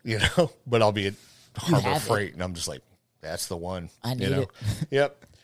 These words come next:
Speaker 1: Uh, so, yeah, I, I do a lot. I'm always kind of doing something. I'm, I, I'm a big gamer. I like to game, you know? But that's, like, my wind down of usually something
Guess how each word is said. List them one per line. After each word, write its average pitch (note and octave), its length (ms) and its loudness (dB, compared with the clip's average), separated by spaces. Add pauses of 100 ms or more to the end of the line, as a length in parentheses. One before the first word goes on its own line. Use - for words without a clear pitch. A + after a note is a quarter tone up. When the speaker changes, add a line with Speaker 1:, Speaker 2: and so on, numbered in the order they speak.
(400)
Speaker 1:
Uh, B2+ 360 2
so, A#2 280 0
yeah, C#3 240 2
I, G2 120 -2 (120)
I A#2+ 80 -2
do D3 180 -2
a C#3 80 0
lot. F#2+ 300 2
I'm F2+ 100 -4
always A2 260 0
kind G#2 240 -6
of F2+ 140 -8
doing F2+ 240 -8
something. E2+ 540 -10 (120)
I'm, F#2 220 -10
I, F#2 120 -6 (520)
I'm G2+ 140 -4
a G2+ 40 -4
big F2+ 200 -6
gamer. F2 420 -8 (220)
I E2 60 -8
like E2 140 -6
to D#2+ 80 -12
game, E2 380 -12 (160)
you F#2 140 -10
know? F2 220 -8 (420)
But F2+ 120 -8
that's, F2 220 -4
like, F2 160 -6
my E2 200 -6
wind D#2+ 440 -8
down D2+ 320 -10
of D#2 160 -16
usually D#2 400 -16
something D2 480 -12